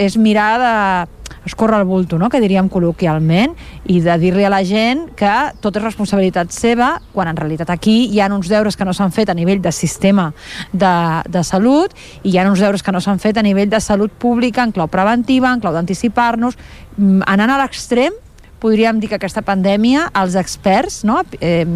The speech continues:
epidemiòlegs, ja ala-, n'alertaven de feia temps. I, en canvi, com que aquí no teníem, doncs, un sistema de video-, de, de vigilància associat amb un sist-, amb un, amb un sistema de salut pública, no?, en clau preventiva, doncs, no ens,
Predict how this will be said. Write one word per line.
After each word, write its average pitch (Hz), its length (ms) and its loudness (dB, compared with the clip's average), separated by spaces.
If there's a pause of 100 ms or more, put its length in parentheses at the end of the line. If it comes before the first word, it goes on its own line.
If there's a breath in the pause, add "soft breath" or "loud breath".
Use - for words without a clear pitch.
(160)
epidemiòlegs, 175 600 2 (100)
ja 202 300 4
ala-, 202 180 -2
n'alertaven 202 680 0
de 175 100 -2
feia 170 240 -2
temps. 165 320 -2
I, 240 80 2
en 302 160 0
canvi, 359 380 0 (500 loud breath)
com 214 160 2
que 208 80 0
aquí 240 160 2
no 254 80 2
teníem, 240 540 0
doncs, 185 180 -2
un 202 80 -2
sistema 214 240 0
de 202 80 4
video-, 202 400 2
de, 190 220 0 (420)
de 208 160 0
vigilància 202 640 0 (320)
associat 202 320 -2
amb 202 100 4
un 185 80 2
sist-, - 240 -2
amb 190 160 4
un, 196 220 4 (580 loud breath)
amb 202 220 4
un 196 40 -2
sistema 226 360 0
de 185 80 -2
salut 196 180 0
pública, 262 480 0
no?, 240 80 0
en 233 60 -2
clau 180 100 0
preventiva, 214 560 0
doncs, 180 240 -2 (540)
no 269 180 4
ens, - 80 -6